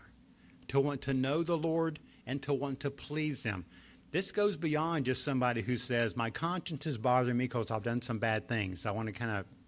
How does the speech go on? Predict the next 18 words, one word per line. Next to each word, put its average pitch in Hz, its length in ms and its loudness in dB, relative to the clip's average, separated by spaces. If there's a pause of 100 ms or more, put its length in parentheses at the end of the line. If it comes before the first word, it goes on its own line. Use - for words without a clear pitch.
soothe 127 320 0
my 107 140 -4
conscience." - 600 -6 (840)
This 180 200 2
is 202 140 4
somebody 156 360 4
who's 131 200 2
gone 131 240 2
beyond 110 340 2
that. 104 320 -2 (320)
This 165 140 0
is - 60 2
somebody 165 340 4
whose 127 240 -2
heart 151 300 0
has 117 180 -2
been 110 180 -2
transformed. 113 880 -4